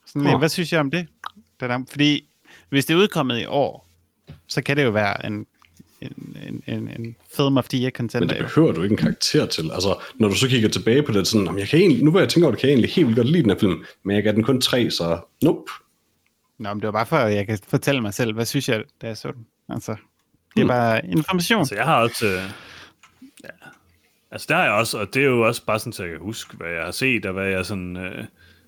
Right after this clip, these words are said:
Speaker 3: lige sådan umiddelbart tænkte over det. Så, så kom-, så tænker jeg over det igen og siger, "Jamen, er der noget, der har ændret sig, eller ej, og hvordan er det blevet?" Så,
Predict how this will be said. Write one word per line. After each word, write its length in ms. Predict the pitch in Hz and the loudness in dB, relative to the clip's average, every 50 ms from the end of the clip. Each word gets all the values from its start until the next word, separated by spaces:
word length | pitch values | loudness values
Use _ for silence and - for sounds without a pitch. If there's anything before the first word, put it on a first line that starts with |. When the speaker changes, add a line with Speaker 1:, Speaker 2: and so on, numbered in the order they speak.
| _ _ _ - | _ _ _ -8
Speaker 3:
lige 120 | 107 98 | -8 -6
sådan 120 | - 113 | -6 -4
umiddelbart 320 | 110 117 131 123 117 98 - | 0 0 2 2 2 0 0
tænkte 180 | - 120 117 | 0 0 0
over 60 | 107 92 | 0 -2
det. 100 | 87 - | 0 0
Så, 160 | 107 110 110 - | -2 -2 -2 -4
så 100 | - - | -12 -6
kom-, 180 | - - 160 147 | -4 -2 -2 -2
så 100 | - 190 | -4 -2
tænker 220 | - 233 226 196 | -2 0 2 2
jeg 80 | 143 120 | 4 4
over 80 | 107 101 | 4 4
det 80 | 101 98 104 | 2 2 0
igen 140 | 117 147 143 | 0 0 0
og 60 | 117 | 0
siger, 180 | - 113 101 | 0 0 2
"Jamen, 400 | 104 107 107 107 104 104 104 104 | 2 2 2 2 2 2 0 0
er 60 | 101 104 | -2 -2
der 100 | 113 123 | 0 0
noget, 160 | 123 127 127 | 0 2 2
der 60 | 113 | 0
har 60 | 107 107 | 0 2
ændret 220 | 117 120 107 95 | 0 0 0 -2
sig, 140 | - 104 95 | -4 -4 -4
eller 140 | 92 90 92 | -4 -2 0
ej, 400 | 107 123 139 143 135 123 120 113 | 0 0 2 2 2 0 0 0
og 220 | 104 104 101 101 98 - _ - _ _ _ | 0 -2 -2 -4 -4 -6 _ -20 _ _ _
hvordan 220 | - 113 107 104 104 | -4 -2 0 0 0
er 40 | |
det 40 | 101 101 | 0 2
blevet?" 300 | 104 104 104 107 101 104 | 2 2 2 2 0 -2
Så, 300 | - - 98 95 98 | -4 -4 -4 -4 -6